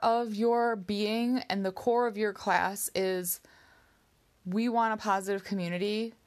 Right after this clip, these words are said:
so that we can know each other, we can enjoy each other, and we can talk about all different kinds of things while acquiring a language,"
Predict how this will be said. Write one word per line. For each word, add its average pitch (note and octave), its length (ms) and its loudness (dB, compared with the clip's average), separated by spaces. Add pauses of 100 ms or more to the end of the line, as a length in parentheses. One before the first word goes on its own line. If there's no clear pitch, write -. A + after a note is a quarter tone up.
(340)
so - 180 -8
that G3+ 160 0
we G3+ 140 -2
can F#3+ 540 -2
know G3 240 2
each A3+ 180 -4
other, A3+ 220 2
we G3 120 -4
can G3 140 -4
enjoy F#3 300 0
each G3+ 180 -2
other, A3 300 2
and F#3+ 240 -2
we G3 120 -2
can F#3 280 -4
talk G3+ 340 0
about G3+ 240 2
all G#3+ 180 4
different G#3+ 300 -4
kinds G#3 220 0
of F#3+ 80 -8
things G3+ 340 0
while G3 280 4
acquiring G3+ 500 2
a F#3+ 60 -2
language," A3+ 640 0